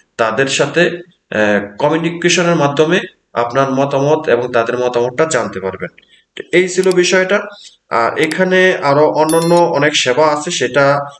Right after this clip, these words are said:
কনসুলার টিম যখন সেখানে যাবে আপনারা তাদের কাছে গেলে আপনারা বাকি অন্যান্য সেবা যেগুলো এখানে অনেক কিছু বলে নাই, আহ, কারণ, আহ, শুধু এগুলাই যে তারা প্রদান করবে তা নয়, কিন্তু আরো, আহ, আমাদের প্রবাসীদের আরো অনেক, আহ, সমস্যা থাকতে পারে।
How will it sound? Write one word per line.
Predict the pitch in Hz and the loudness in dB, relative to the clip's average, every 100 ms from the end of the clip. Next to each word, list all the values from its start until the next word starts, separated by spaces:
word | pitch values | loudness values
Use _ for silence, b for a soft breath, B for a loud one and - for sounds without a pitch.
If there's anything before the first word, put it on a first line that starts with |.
| _ - | _ 0
কনসুলার | 143 143 165 170 170 | 0 2 0 0 0
টিম | 165 165 | -2 0
যখন | 135 120 151 | 2 2 0
সেখানে | 147 117 135 139 | -2 -2 -2 0
যাবে | 135 131 160 - | 0 2 0 -2
আপনারা | 123 - 127 151 185 B B _ | -2 0 2 2 -2 B B _
তাদের | 120 117 131 131 | -4 0 -2 0
কাছে | 139 147 156 | -2 0 0
গেলে | 131 135 143 160 | 2 2 2 2
আপনারা | - 123 131 | 0 2 0
বাকি | 135 117 110 131 156 - - _ _ | 0 -2 -2 -4 -4 -4 -12 _ _
অন্যান্য | 123 120 123 139 | -2 0 0 0
সেবা | 139 107 110 135 135 | 0 0 2 0 0
যেগুলো | 113 110 123 | -2 0 0
এখানে | 120 120 120 | 0 0 0
অনেক | 123 117 113 | 0 0 -4
কিছু | - 131 | -6 -4
বলে | 120 123 127 | 2 2 2
নাই, | 139 185 | 0 -2
আহ, | - - _ _ 107 107 107 | -6 -18 _ _ 0 0 0
কারণ, | 123 135 | 2 2
আহ, | 135 - - - - 113 113 | 0 -8 -18 -20 -10 -4 -2
শুধু | 110 131 143 | 0 0 2
এগুলাই | 135 147 151 165 | 2 2 0 0
যে | 165 | 0
তারা | 160 156 | 0 0
প্রদান | 151 143 151 | -2 -2 -2
করবে | 156 160 | -2 -2
তা | 156 143 | 0 2
নয়, | 175 185 185 | 2 0 -2
কিন্তু | - 139 131 - | -4 -2 -2 -2
আরো, | 123 139 147 151 - B _ | 0 2 0 -2 -8 B _
আহ, | - | -4
আমাদের | - 123 135 135 135 | -2 0 0 -2 0
প্রবাসীদের | 135 135 139 135 | 0 2 0 0
আরো | 120 123 | 2 2
অনেক, | 123 131 143 143 | 0 0 -4 -2
আহ, | 123 110 107 | -2 0 -2
সমস্যা | 104 117 120 139 | -2 -4 -2 -2
থাকতে | - 117 - | -2 -4 -2
পারে। | 143 143 | 0 0